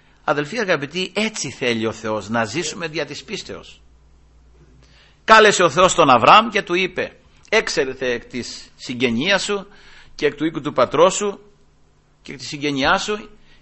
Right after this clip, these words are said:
και έλα να σε πάω σε μια γη που εγώ θα σου δείξω". Και ξεκίνησε, αδελφοί, χωρίς να ξέρει πού θα πάει. Ξεκίνησε να πάει κάπου χωρίς να ξέρει. Αλλά, αδελφοί αγαπητοί, ήταν εμπιστευμένος σε αυτόν που του μίλησε, ότι ξέρει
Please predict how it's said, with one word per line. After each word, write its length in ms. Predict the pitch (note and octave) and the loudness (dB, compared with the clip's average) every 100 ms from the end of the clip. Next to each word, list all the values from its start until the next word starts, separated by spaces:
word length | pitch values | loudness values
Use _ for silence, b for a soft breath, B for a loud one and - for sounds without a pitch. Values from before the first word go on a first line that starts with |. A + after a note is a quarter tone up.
| _ | _
και 100 | A3 | 2
έλα 160 | A#3 | 6
να 80 | A#3 | 6
σε 140 | G#3+ G#3+ | 6 4
πάω 180 | A#3 | 4
σε 140 | A3 A3+ | 4 2
μια 180 | G#3 G3 | 2 -2
γη 180 | G3 | -2
που 140 | G#3 G#3+ | -4 -2
εγώ 260 | G3+ A3+ | 0 0
θα 100 | G3 | -2
σου 120 | F3 C3+ | -4 -8
δείξω". 320 | A#2 - - _ _ - | -8 -10 -14 _ _ -14
Και 120 | G3 | -8
ξεκίνησε, 500 | - F3+ C4 B3 G#3+ | -4 -2 -2 -2 -2
αδελφοί, 260 | F#3+ F3+ | -2 -4
χωρίς 260 | A#3+ A3 A#3 | 0 0 2
να 100 | A3 | 0
ξέρει 300 | - A#3+ A#3 | 2 2 2
πού 160 | - A#3 | 0 -4
θα 180 | F#3+ | -6
πάει. 280 | - A3 E3 - - _ _ _ _ _ _ _ _ _ _ _ _ | -2 -2 -4 -8 -20 _ _ _ _ _ _ _ _ _ _ _ _
Ξεκίνησε 640 | - A#3+ - D#4 C#4+ A3 A3 | 2 2 4 4 4 2 4
να 160 | F3+ | 4
πάει 300 | - C4+ C4+ | 8 8 8
κάπου 440 | A3+ A#3+ C4 C#4 C4 | 8 8 8 2 2
χωρίς 260 | A#3+ C4 | 4 4
να 120 | A#3+ | 2
ξέρει. 520 | C4 - C#4+ F3 G2+ - - - b b b b | -2 0 0 0 -2 -18 -20 -20 b b b b
Αλλά, 420 | D3+ G#3 G#3+ D3 | 2 4 4 2
αδελφοί 360 | D3+ D3+ D3+ G#3+ | -2 -4 -4 -6
αγαπητοί, 580 | E3 C#3+ D3+ A3 E3+ - b b b b - - | -4 -4 -6 -10 -10 -14 b b b b -20 -8
ήταν 280 | A3 A3+ G3+ | -4 0 2
εμπιστευμένος 960 | E3 D#3 - D3+ A#2+ D#3 F3+ A3 C4 | 2 0 2 2 4 4 4 2 -4
σε 140 | - D#3+ | -2 -2
αυτόν 320 | - G#3+ A3+ | 0 -4 -4
που 120 | G3+ | -4
του 140 | G3 | -6
μίλησε, 460 | F#3+ A#3 E3 - C3+ | -4 -4 -4 -6 -4
ότι 600 | - E3+ E3 E3 E3 D3+ C#3+ | 4 6 6 4 -4 -4 -6
ξέρει 460 | - A3 A#3+ C4 | -4 4 6 4